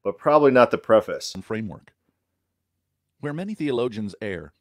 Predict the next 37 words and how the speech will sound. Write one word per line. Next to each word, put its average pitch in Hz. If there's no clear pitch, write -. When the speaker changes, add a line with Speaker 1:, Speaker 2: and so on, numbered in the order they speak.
Speaker 2:
is 135
trying 180
to 180
force 131
theology 110
into 143
texts -
where 131
it 131
doesn't 123
belong. 123
They 113
will 110
superimpose 113
later 120
ideas 104
on 104
earlier 101
narratives. 101
One 196
example 120
of 82
this 85
type 95
of 85
theological 98
thinking 110
is 131
found 139
in 135
Calvinist 107
circles. -
Some 123
key 113
doctrines 95
of 87
Calvinism 98